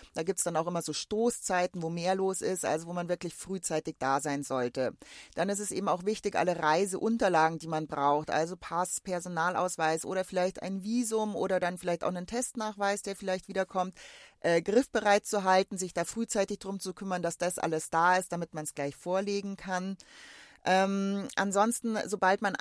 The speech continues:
äh, durch die Sicherheitskontrolle durch ist, kann's immer mal sein, dass das Gate sich doch noch ändert. Also da wirklich beobachten, auf Durchsagen achten, immer mal wieder auf die Anzeigetafel schauen,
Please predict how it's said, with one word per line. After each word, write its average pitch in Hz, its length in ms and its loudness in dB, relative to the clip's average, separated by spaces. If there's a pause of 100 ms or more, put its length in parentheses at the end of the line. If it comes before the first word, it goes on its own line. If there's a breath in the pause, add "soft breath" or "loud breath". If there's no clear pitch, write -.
(120)
äh, 165 160 -4
durch 240 200 0
die 226 120 -4
Sicherheitskontrolle 190 800 -2
durch 240 400 2
ist, - 480 -2
kann's 196 280 -4
immer 196 200 -2
mal 180 200 0
sein, 170 320 -2
dass 180 200 -2
das - 240 -10
Gate 185 340 0
sich - 260 -4
doch - 280 0
noch - 260 -2
ändert. 190 500 4
Also 185 220 2
da 185 280 4
wirklich 202 300 -6
beobachten, 208 800 2
auf - 220 -2
Durchsagen 185 680 0
achten, 185 580 -4
immer 196 200 -4
mal 185 160 -2
wieder 180 220 0
auf 185 100 -4
die 180 140 -4
Anzeigetafel 190 880 -2
schauen, 175 400 0